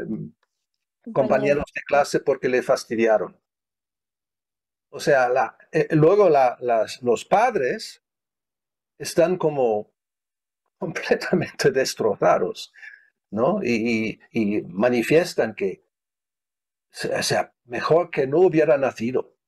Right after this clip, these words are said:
Speaker 1: Ya.
Speaker 2: O sea, eh, pero al principio, cuando nació,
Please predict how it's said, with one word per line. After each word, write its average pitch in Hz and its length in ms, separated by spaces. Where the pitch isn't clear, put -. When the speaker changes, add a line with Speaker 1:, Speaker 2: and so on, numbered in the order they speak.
Speaker 1:
Ya. 233 440
Speaker 2:
O - 20
sea, 143 280
eh, 135 320
pero 147 300
al 139 180
principio, 160 600
cuando 131 260
nació, 185 680